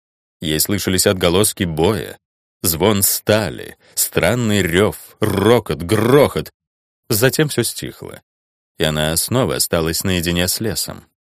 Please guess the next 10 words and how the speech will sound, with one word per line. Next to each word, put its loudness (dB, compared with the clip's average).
Сперва 0
она 2
знала, 2
что 0
никуда 2
не 2
сможет 0
убежать, -4
слишком -2
беспомощна, 0